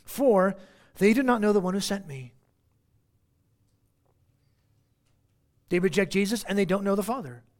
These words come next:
If, if the world rejects the ultimate representative from the Father,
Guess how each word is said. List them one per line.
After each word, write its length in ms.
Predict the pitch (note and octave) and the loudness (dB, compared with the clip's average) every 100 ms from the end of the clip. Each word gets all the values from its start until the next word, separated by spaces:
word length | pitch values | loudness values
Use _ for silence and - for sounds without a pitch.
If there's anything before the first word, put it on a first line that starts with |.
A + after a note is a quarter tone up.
| _ - - - A#3 | _ -20 -20 -4 0
If, 140 | A#3 - - _ - - - - - | 0 -2 -20 _ -14 -14 -18 -20 -4
if 180 | A3+ - | -4 0
the 80 | B3 | -2
world 400 | A3 B3 E4+ E4 | 2 2 2 0
rejects 540 | C4+ D3+ A3+ A3+ - | -2 0 0 0 -2
the 180 | G3+ G#3 G3+ | -4 -2 2
ultimate 380 | C4 A#3+ B3 A3+ | 2 0 -2 2
representative 560 | G#3+ F3+ G3 G#3+ G#3+ | 2 2 0 0 -2
from 140 | G#3 G3 | -2 -2
the 80 | |
Father, 420 | F#3+ A#3+ E3+ E3+ | 4 6 4 0